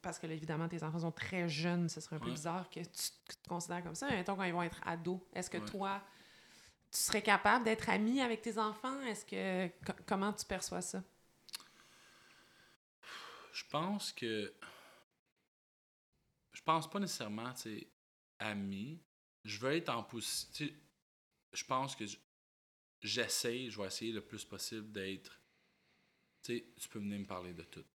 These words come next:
Speaker 2: Tu sais, je, je vais pas s-, tu sais, comme
Speaker 1: Tu vas être ouvert.
Speaker 2: je vais être ouvert.
Speaker 1: Mm.
Speaker 2: Tu sais, y a pas de problème, là. Viens me parler de tout, là. Tu sais,
Speaker 1: Mm.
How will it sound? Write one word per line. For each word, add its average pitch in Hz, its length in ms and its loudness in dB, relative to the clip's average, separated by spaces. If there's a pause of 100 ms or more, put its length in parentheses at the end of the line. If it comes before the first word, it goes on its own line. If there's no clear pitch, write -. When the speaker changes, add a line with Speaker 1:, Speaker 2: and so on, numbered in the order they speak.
(320)
Speaker 2:
Tu - 60 -14
sais, 101 60 -10
je, - 200 -10
je - 60 -16
vais 92 80 -8
pas - 140 -14
s-, - 200 -6 (120)
tu 104 100 -12
sais, - 60 -10
comme 85 260 -12 (220)
Speaker 1:
Tu - 60 -12
vas 202 80 4
être 208 120 -2
ouvert. - 340 -8
Speaker 2:
je - 60 -14
vais 95 80 -8
être - 120 -16
ouvert. 85 380 -12
Speaker 1:
Mm. 208 60 -6
Speaker 2:
Tu 180 80 -4
sais, 95 60 -4
y 90 40 -8
a 90 40 -12
pas 95 100 -12
de - 60 -18
problème, 82 360 -10
là. 82 140 -20
Viens 92 160 -12
me 85 40 -14
parler 87 280 -12
de - 120 -20
tout, - 180 -18
là. - 60 -20 (180)
Tu - 180 -10
sais, - 60 -
Speaker 1:
Mm. 185 120 -2